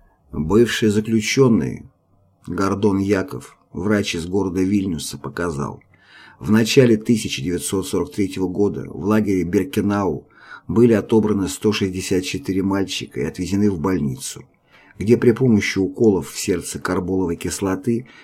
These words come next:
все они были умерщвлены. Бывшая заключённая Бакаш Вельтраут из города Дюссельдорфа, Германия, показала: в тысяча девятьсот сорок третьем году, в то время, когда мы огораживали крематорий номер пять,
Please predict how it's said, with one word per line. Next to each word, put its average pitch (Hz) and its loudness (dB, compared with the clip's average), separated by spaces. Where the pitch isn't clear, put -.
все - 0
они 101 6
были 87 0
умерщвлены. 82 -4
Бывшая 117 6
заключённая 107 2
Бакаш 101 -2
Вельтраут 98 0
из 87 -2
города 92 2
Дюссельдорфа, 98 0
Германия, 65 -6
показала: 69 -6
в - -16
тысяча - 0
девятьсот 101 2
сорок 101 -2
третьем 95 0
году, 95 0
в - -20
то 101 2
время, 104 4
когда 87 -4
мы 104 2
огораживали 90 -2
крематорий 92 -2
номер 90 -2
пять, 101 0